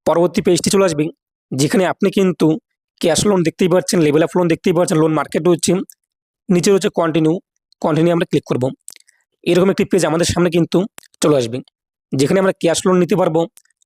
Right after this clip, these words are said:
পাঁচ হাজার টাকা থেকে শুরু করে দুই লক্ষ টাকা পর্যন্ত, লেভেল আপ লোন নিতে পারবো এক হাজার টাকা থেকে শুরু করে পাঁচ হাজার টাকা পর্যন্ত।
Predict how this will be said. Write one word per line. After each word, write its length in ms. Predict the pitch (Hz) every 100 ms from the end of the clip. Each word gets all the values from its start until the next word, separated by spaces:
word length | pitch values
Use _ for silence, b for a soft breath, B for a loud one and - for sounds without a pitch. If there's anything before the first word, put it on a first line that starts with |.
| _
পাঁচ 160 | 143 139
হাজার 180 | 160 -
টাকা 140 | 175
থেকে 120 | 170 175
শুরু 180 | 185
করে 160 | 185 175
দুই 140 | 143
লক্ষ 160 | 156 -
টাকা 120 | 175 156
পর্যন্ত, 360 | 170 175 170 175 185 - _ _ _ -
লেভেল 260 | 135 143 170
আপ 80 | 170
লোন 120 | 175
নিতে 160 | 170 175
পারবো 240 | 160 151 156 - _ _ _ _
এক 140 | 147 147
হাজার 180 | 160 -
টাকা 140 | 160
থেকে 120 | 170
শুরু 180 | 165 180
করে 160 | 170 160 - _ _ _ -
পাঁচ 120 | 147
হাজার 160 | 151
টাকা 140 | - 165
পর্যন্ত। 380 | 156 135 131